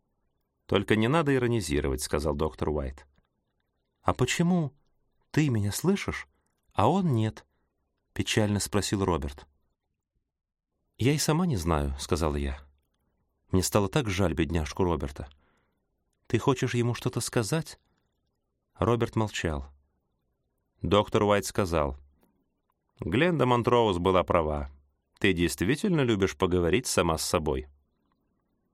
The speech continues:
Я ощупал рукой стену. «Ага,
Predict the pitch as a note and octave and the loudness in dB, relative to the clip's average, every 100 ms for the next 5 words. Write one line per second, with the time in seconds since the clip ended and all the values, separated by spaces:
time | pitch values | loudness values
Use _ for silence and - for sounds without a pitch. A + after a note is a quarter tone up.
0 | _ - E2 G#2+ - G2+ - C3+ B2 G#2+ | _ -10 -2 -2 0 -2 0 -2 0 -2
1 | G#2+ A2+ - - D#2 C#2 C2+ - _ _ | -2 -4 -4 -4 -4 -4 -8 -14 _ _
2 | _ _ _ _ _ _ _ _ _ A#2+ | _ _ _ _ _ _ _ _ _ 0
3 | F#2+ D#2+ C#2 | 2 0 -2